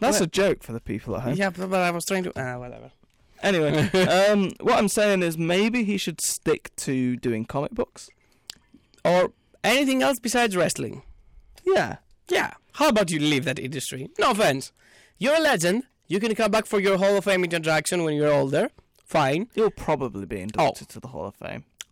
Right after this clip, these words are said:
Speaker 2: All of them. All of them. Whenever I heard C M Punk fans saying, "Oh, he's never gonna go back to W W E," all of them. Literally, the Ultimate Warrior and Bruno Sammartino literally wanted to throw hands with Vince McMahon,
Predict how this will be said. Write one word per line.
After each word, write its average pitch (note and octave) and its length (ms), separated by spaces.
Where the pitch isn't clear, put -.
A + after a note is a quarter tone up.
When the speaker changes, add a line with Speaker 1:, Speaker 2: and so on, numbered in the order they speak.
Speaker 2:
All F#3+ 180
of D3+ 100
them. B2+ 220
All G3 160
of D3+ 80
them. B2+ 180
Whenever F#3+ 360
I G3+ 40
heard F#3 220
C G3+ 140
M F#3+ 80
Punk F3+ 220
fans E3+ 280
saying, E3 260
"Oh, D#3+ 140
he's D3 160
never E3 160
gonna D3 200
go D3+ 120
back D3 120
to C3+ 120
W C#3 100
W C3+ 320
E," - 60
all F3+ 160
of C#3 80
them. C3 180
Literally, A3 680
the D#3+ 280
Ultimate B3+ 440
Warrior G3+ 600
and D#3 160
Bruno B3+ 240
Sammartino G#3+ 760
literally C4 640
wanted G3+ 640
to G#3 100
throw F3+ 320
hands F3 360
with D3+ 200
Vince F3 240
McMahon, D3 440